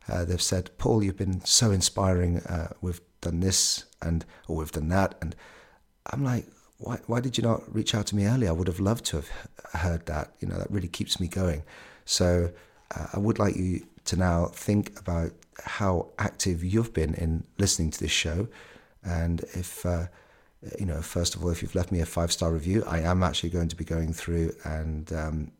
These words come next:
reading out a lot of the reviews over the next number of episodes.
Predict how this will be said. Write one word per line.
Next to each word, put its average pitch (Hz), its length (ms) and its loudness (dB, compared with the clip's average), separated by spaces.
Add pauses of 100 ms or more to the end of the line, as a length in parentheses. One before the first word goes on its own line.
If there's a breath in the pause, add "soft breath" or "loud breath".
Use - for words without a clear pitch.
reading 90 400 -2
out 80 180 -2
a - 20 -2
lot 90 160 0
of 85 120 0
the 82 60 -2
reviews 82 640 0 (120)
over 80 160 -4
the 80 100 -4
next 80 320 -4
number 82 200 -2
of 73 80 -6
episodes. 90 680 0